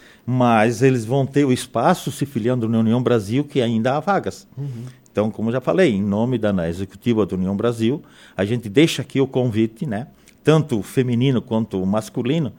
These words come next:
Speaker 1: procurar a União Brasil e se filiar conosco, fazer parte do nosso partido, do novo projeto. Como eu já falei, a União Brasil não veio pra ser, eh, pra ser mais um partido em Cocal, veio pra fazer a diferença, né?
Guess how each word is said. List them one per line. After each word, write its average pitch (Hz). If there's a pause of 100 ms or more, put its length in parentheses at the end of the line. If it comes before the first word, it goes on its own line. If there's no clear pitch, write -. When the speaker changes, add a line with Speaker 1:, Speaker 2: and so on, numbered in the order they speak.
(400)
Speaker 1:
procurar 180
a 185
União 160
Brasil 143
e -
se -
filiar 135
conosco, 135
fazer 117
parte 113
do 95
nosso 101
partido, 131 (300)
do 120
novo 123
projeto. 117
Como 110
eu 101
já 110
falei, 113 (260)
a -
União 131
Brasil 127
não 147
veio 143
pra 110
ser, 110 (440)
eh, 104
pra 110
ser 135
mais 127
um 139
partido 123
em 120
Cocal, 104 (160)
veio 117
pra 120
fazer 101
a 110
diferença, 107
né? 107